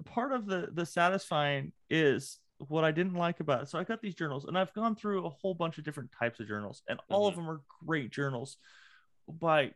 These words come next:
Speaker 1: by great people who put a lot of thought into journals that work for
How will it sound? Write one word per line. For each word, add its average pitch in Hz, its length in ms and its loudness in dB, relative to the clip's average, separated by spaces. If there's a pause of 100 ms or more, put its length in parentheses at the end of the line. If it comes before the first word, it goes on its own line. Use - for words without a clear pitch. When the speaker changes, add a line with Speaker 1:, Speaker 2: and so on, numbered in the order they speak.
Speaker 1:
by 165 180 -2
great 180 420 0
people 165 500 0
who 151 140 -2
put 170 220 -4
a 175 40 0
lot 151 340 4
of 147 120 -2
thought 147 360 6
into 135 180 -4
journals 131 480 -2
that - 100 -4
work 120 300 0 (340)
for 110 340 2